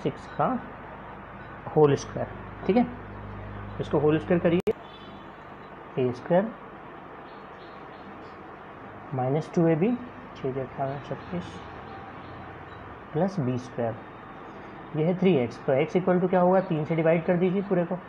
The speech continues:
थ्री टी स्क्वायर माइनस ट्वेल्व टी प्लस ट्वेल्व। ठीक है, ये हो गई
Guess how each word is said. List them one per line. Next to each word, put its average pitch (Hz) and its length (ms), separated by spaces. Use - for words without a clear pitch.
थ्री 139 120
टी 151 180
स्क्वायर 190 320
माइनस 131 460
ट्वेल्व 143 240
टी 196 160
प्लस 190 320
ट्वेल्व। 110 240
ठीक 160 100
है, 240 60
ये 147 100
हो 156 100
गई 165 100